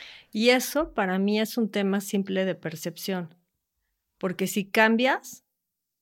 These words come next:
el foco, pues sí sabes que es a largo plazo, pero no lo ves tan largo. Y también ahí está el enfoque.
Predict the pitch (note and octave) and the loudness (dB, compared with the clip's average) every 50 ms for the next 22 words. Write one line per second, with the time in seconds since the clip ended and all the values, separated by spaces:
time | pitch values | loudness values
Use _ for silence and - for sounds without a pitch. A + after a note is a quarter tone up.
0 | _ _ - - F3 F3 F3+ - - - G#3+ G3 G3+ - - A3+ C4+ F#4+ C5 _ | _ _ -14 -10 -8 -8 -8 -8 -4 -4 -4 -4 -4 -4 -2 -2 -2 -4 -8 _
1 | _ _ _ - G3 F#3 - - A#3+ A#3+ - C4 B3+ C4 C4+ B3+ - - A#3+ A#3 | _ _ _ -10 -8 -6 -2 -2 -2 2 4 4 4 4 2 0 -2 -4 -4 -2
2 | - A3+ A3 G#3+ G#3 G#3 A3 A3 G#3 G#3+ G#3+ G#3 G#3 G#3 - G#3+ F#3+ - E3+ E3 | -2 -2 0 0 0 0 0 -2 -2 -2 0 -2 -2 -2 -4 -6 -6 -6 -6 -6
3 | D#3+ E3+ E3+ F3 F3+ F3+ F3 F3+ E3+ E3+ - F#3 F3 F3+ F#3+ F#3+ F#3+ F#3+ F3+ - | -4 -4 -4 -4 -4 -4 -4 -4 -8 -6 -6 -6 -4 -4 -4 -4 -4 -6 -10 -14
4 | _ _ - - - - - - - - _ _ - - G#3 F#3+ - A3 G#3+ A3 | _ _ -20 -20 -20 -20 -20 -20 -20 -20 _ _ -8 -8 -6 0 4 4 6 6
5 | A3 B3 B3 A#3+ B3 B3+ B3+ B3 B3 A#3 A3 A#3 B3+ D4 - - _ - G3 - | 6 6 6 6 6 4 4 4 4 4 4 2 0 -2 -4 -8 _ -8 -8 -8
6 | - - G#3+ G#3 G#3 G3+ G3 F#3+ F#3+ G3 - G#3+ G#3 G#3 - - F3+ D3+ - _ | -4 -2 0 0 2 2 0 0 -2 -2 -2 -4 -4 -4 -6 -14 -14 -14 -16 _